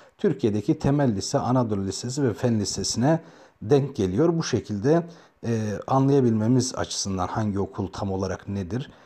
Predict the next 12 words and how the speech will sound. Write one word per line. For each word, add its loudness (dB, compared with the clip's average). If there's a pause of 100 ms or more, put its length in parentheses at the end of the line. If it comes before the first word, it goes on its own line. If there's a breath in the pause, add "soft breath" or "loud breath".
(180 loud breath)
Bu 0
şekilde, -2
e, 0
yazdım. 2 (640 loud breath)
Fen 4
Lisesi, 2
das 2
Gymnasium, 4 (100)
Fen 2
Liseleri, 2 (280)
die 4 (200)
Gymnasien. 2